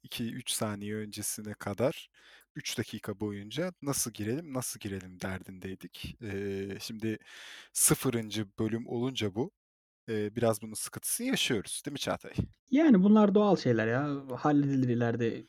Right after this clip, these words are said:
Speaker 2: Artık üç dakika muhabbete nasıl gireceğiz diye konuşmadan çat. Her şey hazır. Gireriz.
Speaker 1: Değil mi? Bir, o, o günleri de göreceğiz. Ee, şimdi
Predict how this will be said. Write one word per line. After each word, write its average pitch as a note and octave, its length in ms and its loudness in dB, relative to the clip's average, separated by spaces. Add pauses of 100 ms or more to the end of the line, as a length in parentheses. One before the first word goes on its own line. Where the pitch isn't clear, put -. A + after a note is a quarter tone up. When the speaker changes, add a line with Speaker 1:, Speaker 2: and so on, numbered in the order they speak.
(100)
Speaker 2:
Artık B2 320 -2 (480)
üç D#3 180 6
dakika C#3+ 520 6 (180)
muhabbete C#3 680 4 (240)
nasıl B2+ 280 2
gireceğiz C3 400 6
diye C3 140 8
konuşmadan C#3 600 6 (340)
çat. - 400 4 (680)
Her B2+ 140 0
şey B2+ 160 0
hazır. B2 340 0 (160)
Gireriz. A#2+ 440 -2
Speaker 1:
Değil A2 120 -10
mi? G2 100 -12 (240)
Bir, G#2 200 -6 (180)
o, A#2 200 -2
o A#2 160 -2
günleri G2+ 340 -8
de B2+ 60 2
göreceğiz. G#2 560 -6 (600)
Ee, A#2+ 360 -2
şimdi D3 400 -2